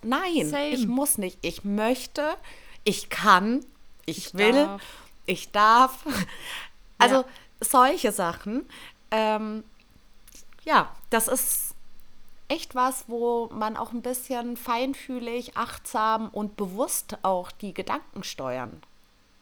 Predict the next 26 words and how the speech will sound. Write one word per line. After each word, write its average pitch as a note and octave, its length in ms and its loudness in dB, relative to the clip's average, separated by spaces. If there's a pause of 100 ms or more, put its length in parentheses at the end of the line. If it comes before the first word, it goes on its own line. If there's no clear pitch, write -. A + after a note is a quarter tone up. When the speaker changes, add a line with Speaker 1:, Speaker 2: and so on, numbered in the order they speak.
(280)
Speaker 1:
sollte. G3+ 320 -2
Speaker 2:
Genau. G3 480 0 (340)
Und G#3 100 0
wo G3 80 0
man A3 200 2
ein G#3 40 0
bisschen A#3 280 -4
mitspielen G#3 680 -6 (160)
kann E3 300 -8
mal. E3 400 -8
Also, F#3 400 -4 (460)
ähm, F#3 240 -4
Speaker 1:
Ja. - 240 -2 (720)
Speaker 2:
mm, G#3 440 -2
da F#3+ 120 0
braucht G#3 220 -2
man C#4 140 0
natürlich A3 340 -6
auch G#3+ 160 -6
wieder G#3+ 160 -4
ein G#3 100 -4
bisschen G3+ 560 -6 (640)
Zeit G#3+ 440 0 (100)
für, F#4 480 0 (400)
<laughs> C4+ 640 6
ähm, A#3 640 4